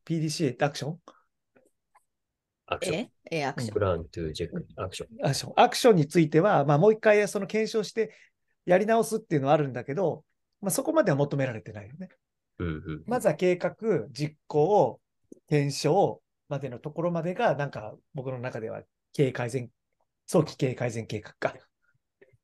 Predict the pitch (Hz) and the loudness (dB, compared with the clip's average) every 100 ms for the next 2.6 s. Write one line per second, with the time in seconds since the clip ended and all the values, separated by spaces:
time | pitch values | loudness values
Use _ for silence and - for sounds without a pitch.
0 | _ _ _ _ _ _ _ 180 117 107 | _ _ _ _ _ _ _ -12 -10 -12
1 | 147 _ 147 113 117 110 - - - 147 | -20 _ -10 -8 -10 -12 -14 -12 -2 0
2 | 175 - 151 202 196 156 | 2 6 8 10 10 6